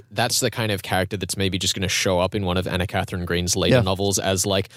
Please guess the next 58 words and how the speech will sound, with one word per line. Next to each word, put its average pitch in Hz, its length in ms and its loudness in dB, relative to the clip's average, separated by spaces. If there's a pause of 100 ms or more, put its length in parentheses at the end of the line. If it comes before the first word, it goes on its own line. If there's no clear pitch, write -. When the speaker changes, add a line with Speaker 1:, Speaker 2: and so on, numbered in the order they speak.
(220)
Speaker 1:
"Oh 226 100 4
yeah, 220 280 8
and 123 120 2
there's 135 140 4
this 131 180 0
guy 139 440 6
who 110 100 2
was 113 160 2
arrested 120 520 2
for 110 120 -4
being 113 340 0
a 107 40 0
serial 127 420 4
murderer 120 440 6
going 123 280 6
around 123 260 6
and 117 80 0
leaving 120 320 0
Speaker 2:
<laughs> 107 140 -8
Speaker 1:
poison 165 420 4
Speaker 2:
Poisonous, 190 500 6
Speaker 1:
for 123 100 2
people." - 120 4
Speaker 2:
like, 165 240 4
apple 156 240 4
pie 151 400 4
around. 135 240 6
Speaker 1:
Yeah. 135 420 4
Speaker 2:
"Ooh, 480 280 10
delicious 311 360 6
apple 302 200 6
pie 247 240 6
on 233 80 6
the 208 60 8
windowsill. 196 420 6
Oops, 277 280 6
something's 233 440 4
wrong 233 160 6
with 226 160 4
me 220 100 4
chest." 233 480 4 (480)
Um, 143 240 4
I 127 120 0
don't 123 220 2
know 123 120 4
why 117 180 6
I 123 40 6
went 120 140 4
a 120 40 6
little 123 80 6
bit 127 140 6
Irish 139 260 6
there. 120 160 2
But - 160 4
anyway, 151 580 8 (120)
Speaker 1:
<laughs> 131 140 2
Speaker 2:
yeah, 262 220 8
I, 185 160 8